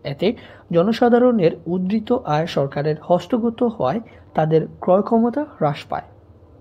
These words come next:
ঘ নম্বর হচ্ছে সঞ্চয়ে উৎসাহ প্রদান। সরকার সুদের হার বাড়িয়ে জনগণকে সঞ্চয়ের উৎ-, সঞ্চয়ে উৎসাহিত করতে পারে।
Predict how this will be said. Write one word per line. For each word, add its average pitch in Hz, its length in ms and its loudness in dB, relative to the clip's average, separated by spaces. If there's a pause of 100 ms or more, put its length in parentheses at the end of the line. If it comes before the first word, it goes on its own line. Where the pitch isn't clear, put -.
(1000)
ঘ 151 120 2
নম্বর 151 300 2
হচ্ছে 175 340 -6 (240)
সঞ্চয়ে 190 680 0
উৎসাহ 208 400 -2
প্রদান। 127 340 -6 (800)
সরকার 202 400 4
সুদের 226 340 0
হার 233 160 2
বাড়িয়ে 208 380 2
জনগণকে 180 680 -2
সঞ্চয়ের 156 500 -2 (120)
উৎ-, - 540 -10
সঞ্চয়ে 202 680 0
উৎসাহিত 202 480 -2
করতে 139 280 -4
পারে। 120 280 -8